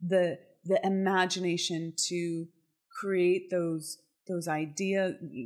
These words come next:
come up with the idea to sell it as an everyday drink. Or even if he didn't, even if this drug clerk was the first person he spoke to, that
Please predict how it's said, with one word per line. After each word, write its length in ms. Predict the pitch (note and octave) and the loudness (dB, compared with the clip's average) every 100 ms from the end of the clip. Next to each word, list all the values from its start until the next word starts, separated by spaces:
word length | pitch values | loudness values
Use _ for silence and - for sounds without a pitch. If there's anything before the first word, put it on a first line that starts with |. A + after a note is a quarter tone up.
| - | -8
come 100 | G3 | -4
up 120 | F#3+ F#3+ | -2 0
with 100 | G3 | -2
the 120 | E3 | 0
idea 420 | E3 E3 E3+ D#3+ | 0 0 -2 -2
to 100 | D#3+ | -4
sell 300 | - D#3+ D#3 | -4 -2 0
it 100 | D3+ | 0
as 160 | D#3 D#3 | -2 -4
an 120 | - _ | -8 _
everyday 420 | D3+ D#3+ D3+ D3 - | -6 -4 -4 -6 -6
drink. 340 | D#3+ F#3 A#3+ _ _ _ _ _ _ | -4 -4 -4 _ _ _ _ _ _
Or 320 | D#3 G3 F#3 - - _ _ | 0 2 2 -2 -18 _ _
even 340 | C4 F4+ F#4 | 4 6 6
if 140 | D#4+ - | 2 0
he 540 | - G#3+ G#3 F#3+ - - F3 | -6 -4 -4 -4 -8 -10 -2
didn't, 400 | A3+ C4+ C4+ - - _ - | 2 4 2 -2 -16 _ 0
even 260 | C4 E4+ E4 | 2 4 2
if 120 | - | 0
this 160 | A#3+ - | -4 2
drug 220 | G#3 G3+ | 2 0
clerk 280 | - G3 - | -6 -4 -2
was 200 | F#3 E3+ | -4 -2
the 100 | F#3 G3 | -4 -2
first 240 | G#3 G#3 | -2 -2
person 260 | G3 G3 F3+ | -4 -2 -4
he 80 | |
spoke 280 | F3 F3+ F3 | -2 -2 -4
to, 120 | F3+ F3 - _ F#3 | -4 -8 -14 _ -4
that 220 | C#4 F4 | 0 0